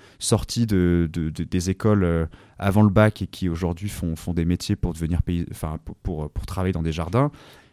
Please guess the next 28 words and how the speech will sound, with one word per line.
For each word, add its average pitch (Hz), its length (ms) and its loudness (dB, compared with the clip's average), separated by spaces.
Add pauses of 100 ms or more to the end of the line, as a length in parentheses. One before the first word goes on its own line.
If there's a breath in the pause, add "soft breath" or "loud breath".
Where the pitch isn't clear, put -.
(340 loud breath)
Toi, - 100 6
tu - 120 -4
fais 104 140 2
quoi ? 98 260 2 (280)
Si - 160 -8
t'accompagnes 95 420 6
tout 101 120 0
le 107 60 6
monde, 135 140 8
t'accompagnes 90 400 -2
personne. - 400 0
Et, 92 100 -4 (100)
et 107 80 -2
pourtant, 143 460 2 (1040 loud breath)
c'est - 140 -4
tout 139 100 0
le 131 80 2
pari 104 300 6
du 101 100 -6
projet. 92 380 0 (180)
C'est - 240 -4
que 87 300 4
ça 90 180 0
va 90 100 6
poser 110 320 6
un 98 160 8
imaginaire 101 520 4
commun. 82 240 0